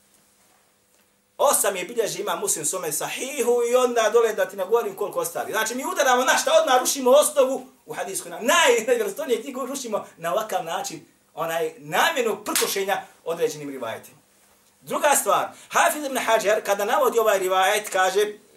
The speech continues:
onaj bilježi Abdurazak u svojemu Sannefu i između ostaloga ravija koji je prije, onaj, uh, Ibn Đuređ kaže, „Ahbereni, ahbereni.” Onaj Ibn, uh, Ibn Đuređ kaže, „Ahbereni Ata, ahbereni Ata.”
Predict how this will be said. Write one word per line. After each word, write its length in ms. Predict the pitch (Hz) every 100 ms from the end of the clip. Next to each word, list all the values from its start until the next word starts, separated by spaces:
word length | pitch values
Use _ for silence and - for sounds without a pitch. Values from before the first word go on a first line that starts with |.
| 180
onaj 240 | 233 226
bilježi 320 | 208 226 190
Abdurazak 680 | 185 185 175 165 202 233 226
u 40 |
svojemu 300 | 165 214 202
Sannefu 600 | 165 185 214 240 - 392 - - -
i 120 | 151
između 300 | 160 165 160
ostaloga 640 | 226 - 208 196 165 180 147
ravija 460 | 151 180 214 202 170
koji 140 | 175
je 140 | 156 -
prije, 380 | 190 226 156 131
onaj, 340 | 147 147 143
uh, 440 | 127 127 123 123
Ibn 140 | 139 196
Đuređ 300 | 185 220 -
kaže, 260 | 202 190 - - -
„Ahbereni, 1160 | 156 135 131 127 226 262 220 190 190 226 - - _ _
ahbereni.” 720 | 139 147 151 170 214 180 139 -
Onaj 280 | 135 170 202
Ibn, 160 | 214 233
uh, 160 | 175
Ibn 180 | 220 247
Đuređ 220 | 415 254
kaže, 220 | 233 226 196
„Ahbereni 600 | - 156 175 240 226 202
Ata, 360 | 160 147 117 - _ _ _ -
ahbereni 600 | 170 165 214 254 220 185
Ata.” 340 | 147 139 -